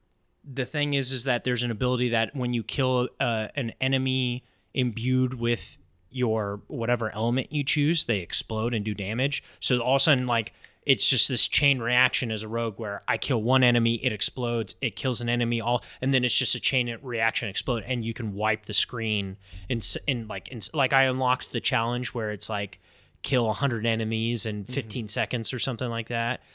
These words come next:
Speaker 2: Yeah.
Speaker 1: where, uh, there's a ele-, there's a moment in Act five, I wanna say, where that's the place you go to get it because they up-, send an obscene amount of
Speaker 2: <laughs>
Speaker 1: ads
Speaker 2: People
Speaker 1: at
Speaker 2: your
Speaker 1: you
Speaker 2: way.
Speaker 1: at that
Speaker 2: Yeah.
Speaker 1: point. Um,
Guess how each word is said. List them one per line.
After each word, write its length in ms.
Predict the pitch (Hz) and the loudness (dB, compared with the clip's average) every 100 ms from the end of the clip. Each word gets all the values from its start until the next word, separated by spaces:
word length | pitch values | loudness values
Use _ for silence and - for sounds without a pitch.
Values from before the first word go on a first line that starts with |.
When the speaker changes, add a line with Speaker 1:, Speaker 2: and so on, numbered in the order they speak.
| _ 117 | _ -6
Speaker 2:
Yeah. 80 | |
Speaker 1:
where, 460 | 113 117 107 110 113 - | 0 0 0 -4 -8 -2
uh, 220 | 120 107 | 0 0
there's 240 | 107 107 | -4 -4
a 80 | 107 98 - | -6 -10 -6
ele-, 260 | 135 123 123 | -4 -2 -4
there's 240 | 143 123 113 | -4 -2 -4
a 100 | 101 - | -8 -10
moment 460 | 151 135 123 117 110 | -4 -2 -2 -4 -8
in 120 | 113 | -10
Act 460 | 117 117 - - - _ _ _ _ _ _ | -6 -6 -6 -16 -18 _ _ _ _ _ _
five, 640 | - - 95 101 120 131 135 | -20 -14 -8 -6 -4 -6 -6
I 60 | |
wanna 200 | 131 139 | -6 -2
say, 400 | - 147 143 147 - - - | 0 0 -2 -4 -8 -20 0
where 280 | 135 113 - 147 | 2 2 -2 -4
that's 300 | 131 120 - | 0 2 2
the 100 | - | 0
place 320 | 113 131 113 117 | -2 -4 -2 -2
you 60 | |
go 160 | 101 110 | -4 -6
to 80 | 98 | -4
get 160 | 101 | -4
it 140 | 113 110 | -4 -6
because 180 | 101 | -8
they 200 | 104 98 - - | -8 -10 -12 -14
up-, 180 | 123 | -2
send 300 | - 131 110 | 2 2 -2
an 140 | 110 104 | -8 -8
obscene 500 | 95 - - 117 110 | -2 0 0 -4 -6
amount 300 | 104 104 101 | -6 -6 -6
of 300 | 98 98 - - - | -8 -12 -16 -18 -4
Speaker 2:
<laughs> 480 | 254 - _ _ - | -4 -4 _ _ -2
Speaker 1:
ads 260 | 117 110 123 | 0 0 -2
Speaker 2:
People 100 | 127 | -2
Speaker 1:
at 40 | |
Speaker 2:
your 140 | 139 131 | -2 -2
Speaker 1:
you 60 | |
Speaker 2:
way. 80 | 135 | -2
Speaker 1:
at 120 | 139 127 | -4 -4
that 140 | 117 | -6
Speaker 2:
Yeah. 40 | - | -6
Speaker 1:
point. 300 | 127 139 - _ _ _ _ - | -8 -8 -10 _ _ _ _ -2
Um, 460 | 135 120 107 101 | 0 0 -2 -8